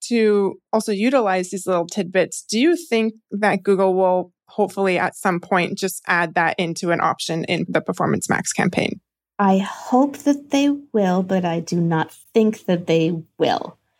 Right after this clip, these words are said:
Speaker 2: And the reason I say that, you know, having worked at Google, I think I understand the Google mentality and the Google <laughs> Kool-Aid quite well.
Speaker 1: Yeah.
Speaker 2: And there really is this mentality of Google, like,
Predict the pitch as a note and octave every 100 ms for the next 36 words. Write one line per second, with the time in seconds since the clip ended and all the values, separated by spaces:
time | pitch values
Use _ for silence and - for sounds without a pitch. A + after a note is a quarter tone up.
0 | _ _ _ G#3 G#3+ A3+ C#4+ D#4+ E4+ D#4
1 | - F#3+ E3 D#3+ - F#3 G#3 A#3+ A#3+ -
2 | E3 - F3 - D3+ D3+ D3 D3 - _
3 | _ - G3 C4+ C4+ - F#3 F#3+ - F#3
4 | F3 E3 D#3+ _ F#3 F3+ F3+ F3 F3+ E3
5 | E3 - E3 D#3+ E3 F#3 A3+ G3 F#3 F#3+
6 | F#3+ - A3 G3+ G#3+ E4+ - D#4+ - -
7 | _ - G#3+ G#3+ G#3+ A3 D4+ - - _
8 | C4+ C#4 C#4+ D#4 F#4+ F#4+ - A3 A#3 A3
9 | A3 G3 - F3 F3+ F3+ F3 F3 E3+ F3
10 | E3+ D#3+